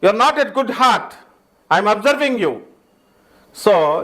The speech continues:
ఇవన్నీ కాలసర్ప దోషాల ఫలితాలు అనమాట. మీకు అందరికీ ఈ బుద్ధులన్నీ ఎందుకు వచ్చినాయి, ఎందుకు విశదీకరిస్తున్నాను? కాలసర్ప దోషాల వల్ల ఇలాంటి కుళ్ళు బుద్ధులు, క్రూర బుద్ధులు వస్తాయి.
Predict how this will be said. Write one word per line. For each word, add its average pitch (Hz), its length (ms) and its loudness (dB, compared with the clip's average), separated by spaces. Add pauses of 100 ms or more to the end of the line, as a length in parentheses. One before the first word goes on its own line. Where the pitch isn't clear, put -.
(120)
ఇవన్నీ 233 440 2
కాలసర్ప 277 560 0
దోషాల 202 460 0
ఫలితాలు 175 460 -4
అనమాట. 135 300 -8
మీకు 170 240 -6
అందరికీ 208 340 -4
ఈ - 20 -4
బుద్ధులన్నీ 196 480 -2
ఎందుకు 196 240 -4
వచ్చినాయి, 196 320 -4
ఎందుకు 190 220 -2
విశదీకరిస్తున్నాను? 180 880 -2 (880)
కాలసర్ప 240 440 0
దోషాల 180 360 -2
వల్ల 165 480 -2
ఇలాంటి 160 400 -4
కుళ్ళు 247 280 -2
బుద్ధులు, 175 540 -2
క్రూర 226 220 2
బుద్ధులు 160 360 -4
వస్తాయి. 123 400 -4